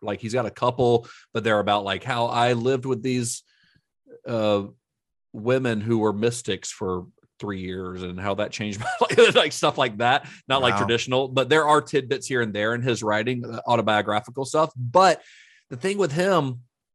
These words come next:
Speaker 1: uh, because a lot of this stuff happened, like, in the thirties and forties when he was, uh, 'cause he was born in the, I think he was born in the forties, but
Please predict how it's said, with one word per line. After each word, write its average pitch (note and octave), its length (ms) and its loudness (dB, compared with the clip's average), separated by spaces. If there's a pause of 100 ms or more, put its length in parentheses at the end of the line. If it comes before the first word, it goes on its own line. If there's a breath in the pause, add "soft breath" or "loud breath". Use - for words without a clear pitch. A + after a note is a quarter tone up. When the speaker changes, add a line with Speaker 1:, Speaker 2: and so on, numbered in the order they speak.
(320)
Speaker 1:
uh, B2+ 240 2
because C3+ 540 2
a B2 300 -8
lot C3 180 4
of C#3 60 -6
this C3 100 -2
stuff A#2 180 0
happened, A2 300 0
like, G2+ 140 -4
in A#2+ 80 -8
the A#2 60 -8
thirties G#2 360 -4
and G#2+ 160 -10
forties E3 480 -4
when G2 140 -10
he G#2+ 120 -10
was, G#2 240 -8
uh, A2 560 -18
'cause A2 140 -12
he C3 60 -8
was B2+ 120 -10
born A#2 260 -8
in A2 100 -8
the, G#2 120 -18
I B2+ 60 -14
think B3 140 -14
he - 40 -12
was G#2 120 -14
born G2 160 -10
in F2+ 40 -12
the F#2 80 -16
forties, - 560 -12 (560 loud breath)
but C3 380 2